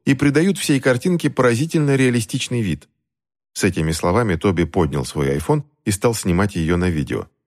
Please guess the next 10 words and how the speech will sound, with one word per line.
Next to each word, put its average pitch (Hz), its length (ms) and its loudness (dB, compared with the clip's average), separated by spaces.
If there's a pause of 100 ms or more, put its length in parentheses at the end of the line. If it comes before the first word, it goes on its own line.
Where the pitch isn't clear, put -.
(580)
«Я 147 120 4
тебе 156 200 2
сейчас 135 280 0
покажу». 107 480 -2 (1040)
Мэгги 101 300 2
вдруг 87 260 2
смутилась 113 500 2
и - 120 -2
залилась 85 380 2
краской. - 480 -8